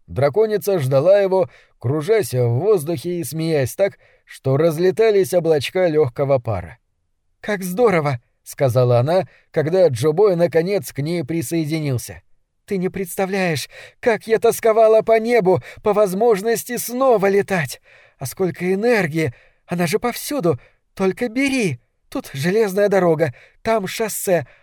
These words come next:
а ещё вон то здание, где, похоже, что-то производят. Поверить не могу, что в нынешние времена кому-то пришло в голову присосаться к живому для пропитания».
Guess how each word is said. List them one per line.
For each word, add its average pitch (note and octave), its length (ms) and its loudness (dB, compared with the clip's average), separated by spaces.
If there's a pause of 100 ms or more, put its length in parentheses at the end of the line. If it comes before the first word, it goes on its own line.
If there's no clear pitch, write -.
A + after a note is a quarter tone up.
(180)
а D#3+ 220 -6
ещё F3 840 -4
вон A3+ 400 0
то A#3+ 240 2
здание, F3+ 720 2 (280)
где, G3+ 180 -10
похоже, A#3+ 460 -8
что-то - 580 -14 (140)
производят. A3+ 800 0 (500)
Поверить G#3 560 -4
не G3 100 -2
могу, F#3+ 300 0
что G#3 200 2
в G3 80 -4
нынешние G3+ 540 -2
времена F3+ 400 0
кому-то G#3 360 0
пришло F#3+ 340 0
в C#3 80 -2
голову A#3 380 0
присосаться G#3+ 680 0
к D#3 60 -2
живому F3+ 500 0 (180)
для G#3+ 240 2
пропитания». E3+ 800 -2